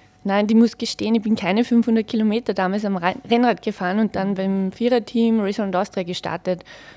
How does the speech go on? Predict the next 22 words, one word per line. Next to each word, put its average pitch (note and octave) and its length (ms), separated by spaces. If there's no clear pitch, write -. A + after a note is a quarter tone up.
Und A3 80
selbst G#3+ 260
das A3 200
hat G#3+ 160
sich G#3+ 280
muskulär G#3+ 840
stimmig B3 420
angefühlt. A#3+ 480
Und, A#3 200
aber A3+ 160
ich G#3+ 120
bin B3 140
da A3 220
kein A3 340
Mädchen, A#3+ 440
wenn A#3+ 120
ich B3 80
das A#3+ 160
so A#3 200
frech G#3+ 280
sagen G#3 300
darf. A#3 220